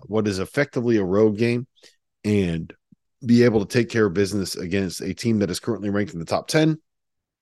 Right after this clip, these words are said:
uh, while playing what was very clearly not,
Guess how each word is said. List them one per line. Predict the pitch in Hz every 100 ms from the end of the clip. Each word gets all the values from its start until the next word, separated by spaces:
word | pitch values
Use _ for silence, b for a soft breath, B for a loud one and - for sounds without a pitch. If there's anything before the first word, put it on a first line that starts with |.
| _ - -
uh, | 104 90 87 82 - -
while | 104 107 107 104 -
playing | - 127 131 123 120 104 b b b b b b _ _ _ _
what | 131 123
was | 127 98
very | 123 135
clearly | 123 - 120 117 104
not, | 95 92 107 -